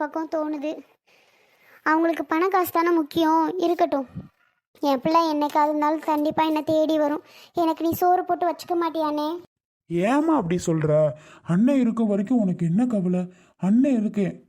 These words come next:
Speaker 2: உன்னை கடைசி வரைக்கும் நான் கஞ்சி ஊத்தி பாத்துக்க மாட்டேன்னா என்ன? கவலையே படாத.
Speaker 1: நீ பார்த்து போயிட்டு வாப்பா.
Speaker 2: மா,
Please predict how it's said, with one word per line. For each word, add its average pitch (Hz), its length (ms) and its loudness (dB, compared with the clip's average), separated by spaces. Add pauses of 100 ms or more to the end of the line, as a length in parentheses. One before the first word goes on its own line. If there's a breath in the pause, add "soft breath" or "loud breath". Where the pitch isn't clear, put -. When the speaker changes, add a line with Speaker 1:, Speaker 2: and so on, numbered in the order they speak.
(200)
Speaker 2:
உன்னை 170 320 0 (600 loud breath)
கடைசி 233 400 0
வரைக்கும் 220 340 0
நான் 185 180 -2
கஞ்சி 185 220 0
ஊத்தி 214 240 0
பாத்துக்க 180 320 -4
மாட்டேன்னா 180 380 -2
என்ன? 165 140 0 (520 soft breath)
கவலையே 202 480 -2
படாத. 170 280 -4 (920)
Speaker 1:
நீ 349 160 -2
பார்த்து 339 260 2
போயிட்டு 381 280 2
வாப்பா. 370 220 2 (1200)
Speaker 2:
மா, 170 120 2